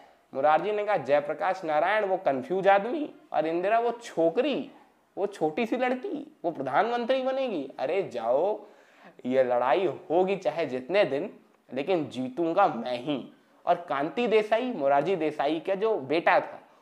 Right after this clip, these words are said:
वो भी बहुत सारी लॉबिंग कर रहा था, लेकिन उस लॉबिंग की खबरें भी कुलदीप नैयर ने पकड़ ली थी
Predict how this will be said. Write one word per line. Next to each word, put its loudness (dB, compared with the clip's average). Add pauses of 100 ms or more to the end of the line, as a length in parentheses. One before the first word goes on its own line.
(160)
वो 0
भी 2
बहुत 0
सारी 4
लॉबिंग 4
कर 2
रहा 0
था, -4 (140)
लेकिन 0
उस -4
लॉबिंग 0
की -8
खबरें 0
भी 0
कुलदीप -2
नैयर 0
ने 0
पकड़ 2
ली -6
थी -16